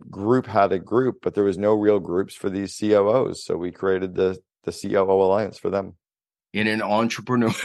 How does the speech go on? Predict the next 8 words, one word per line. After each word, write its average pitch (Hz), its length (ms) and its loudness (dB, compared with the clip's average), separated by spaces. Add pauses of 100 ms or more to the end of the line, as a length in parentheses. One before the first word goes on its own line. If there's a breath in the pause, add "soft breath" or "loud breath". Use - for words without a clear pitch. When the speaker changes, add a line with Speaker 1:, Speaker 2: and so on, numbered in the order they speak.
(200)
Speaker 2:
<laughs> - 260 -6
in 170 320 -2
an 127 100 2
entrepreneurial 127 920 0
fashion. 120 600 -2 (640 loud breath)
Speaker 1:
You 92 180 -10
got 107 220 4
it. 92 100 2